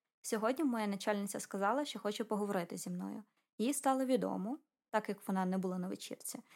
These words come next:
що я цілувалася з одним із менеджерів інших відділів прямо перед усіма. Вона сказала, що це зовсім непрофесійно, погано впли-, і погано вплине на мою репутацію та зменшить повагу,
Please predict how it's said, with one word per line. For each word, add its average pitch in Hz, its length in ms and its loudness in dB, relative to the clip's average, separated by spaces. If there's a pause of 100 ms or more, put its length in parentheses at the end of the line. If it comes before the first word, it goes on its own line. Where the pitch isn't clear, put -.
(140)
що - 180 -2
я 208 160 4
цілувалася 190 760 2
з 190 60 2
одним 196 260 -2
із 202 200 -2
менеджерів 208 680 -2
інших 202 340 0
відділів 208 520 -4
прямо 214 340 4
перед 190 320 0
усіма. 180 420 -4 (440)
Вона 196 160 6
сказала, 202 460 2
що 214 140 -4
це 196 140 -2
зовсім 185 380 0
непрофесійно, 190 800 -4 (400)
погано 196 420 4
впли-, 190 180 -2
і 220 160 2
погано 208 360 0
вплине 175 380 -2
на 170 120 -4
мою 185 260 -2
репутацію - 800 -6
та 190 100 -4
зменшить 185 500 -2
повагу, 202 480 2